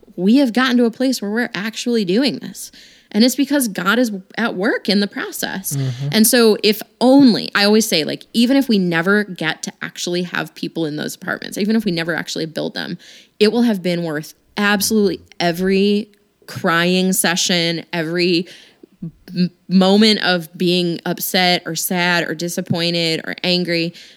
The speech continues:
Speaker 1: because it will have taught us what it means to really work for something meaningful and to have patience and trust in the process.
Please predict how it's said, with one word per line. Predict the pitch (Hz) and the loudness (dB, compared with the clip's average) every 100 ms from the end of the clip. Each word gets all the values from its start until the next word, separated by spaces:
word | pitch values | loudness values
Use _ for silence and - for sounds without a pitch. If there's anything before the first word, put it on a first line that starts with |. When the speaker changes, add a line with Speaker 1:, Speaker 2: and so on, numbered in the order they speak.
| _ | _
Speaker 1:
because | 180 - 196 180 170 165 - - _ _ _ | -4 -2 0 2 2 2 -2 -8 _ _ _
it | 185 180 | -2 0
will | 185 185 | 0 0
have | 180 160 156 - | 0 -2 -2 -8
taught | - 202 247 - | -12 -8 -8 -6
us | 151 - 180 - - - _ - | -6 -6 -6 -6 -8 -12 _ -12
what | 170 | -6
it | 165 - | -4 -2
means | 190 190 | -2 -2
to | - | -4
really | 180 165 | -4 -4
work | 143 180 - | -4 -8 -8
for | 180 | -12
something | - 175 160 | -10 -10 -10
meaningful | 170 214 180 156 139 | -4 -4 -4 -8 -8
and | 175 | -8
to | 165 | -10
have | 165 | -10
patience | 185 175 175 180 | -8 -6 -4 -6
and | 175 | -6
trust | 185 269 - | -6 -8 -8
in | 170 | -8
the | 165 | -8
process. | - 254 - 170 | -8 -10 -10 -12